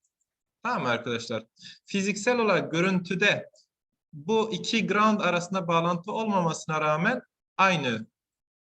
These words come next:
bağlantıya sahip oldular. Çünkü bir şekilde ground portu sayesinde şu iki farklı bağlantı çizgisi tek bir bağlantı gibi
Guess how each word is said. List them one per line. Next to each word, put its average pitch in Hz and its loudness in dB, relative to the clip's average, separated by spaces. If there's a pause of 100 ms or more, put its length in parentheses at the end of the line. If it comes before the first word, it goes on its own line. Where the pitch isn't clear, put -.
(140)
bağlantıya 120 -2
sahip 113 -6
oldular. 104 -6 (680)
Çünkü 196 0
bir 226 0
şekilde 170 0 (320)
ground 196 2 (180)
portu 170 0
sayesinde 156 -2 (260)
şu - -2
iki 190 0 (120)
farklı 165 -2
bağlantı 160 2
çizgisi 170 -4 (420)
tek 226 -2
bir 180 -4
bağlantı 156 0
gibi 170 -4